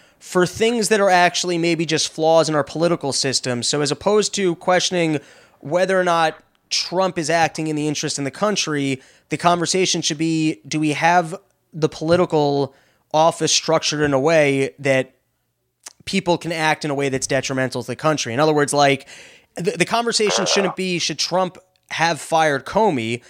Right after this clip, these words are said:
It should be, oh, if he has the power to fire someone who's not gonna be a political ally, of course he's gonna do that. So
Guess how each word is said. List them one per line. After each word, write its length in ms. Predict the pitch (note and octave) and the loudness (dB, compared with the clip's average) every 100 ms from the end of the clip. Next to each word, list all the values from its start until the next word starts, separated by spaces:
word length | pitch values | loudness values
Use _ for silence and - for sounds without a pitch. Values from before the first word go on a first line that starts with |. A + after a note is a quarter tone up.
| - _ - | -20 _ -2
It 120 | E3 | 0
should 120 | F#3+ | 0
be, 220 | E3 F#3+ F#3+ | 2 0 2
oh, 240 | G#3 D#3 | 2 2
if 80 | B2+ | 0
he 120 | D#3 | 0
has 160 | F#3 D3+ | 0 0
the 80 | D3+ | -4
power 360 | E3+ F#3+ G3 | 0 2 2
to 80 | D3+ | 0
fire 380 | - E3 E3 D#3+ | 0 0 2 0
someone 260 | D#3+ D3+ | 0 0
who's 100 | C#3 | -2
not 200 | C#3+ D3+ | 0 0
gonna 100 | D3+ | 0
be 80 | C3 | -4
a 60 | B2+ | -6
political 480 | - A3+ B3 D#3 C#3+ | 0 0 0 0 4
ally, 400 | C3+ C3 C3 C3 | 4 4 0 -2
of 140 | D3 | -8
course 320 | - G3 F#3+ F3+ | -4 2 2 2
he's 140 | D#3 | -2
gonna 220 | D#3+ D3 | -2 -2
do 200 | A#2+ G#3 | -2 0
that. 320 | C3 G#2 G2 _ _ _ - | 0 -2 -4 _ _ _ -8
So 540 | - D#3+ D#3 D3+ E3 | 0 2 4 2 0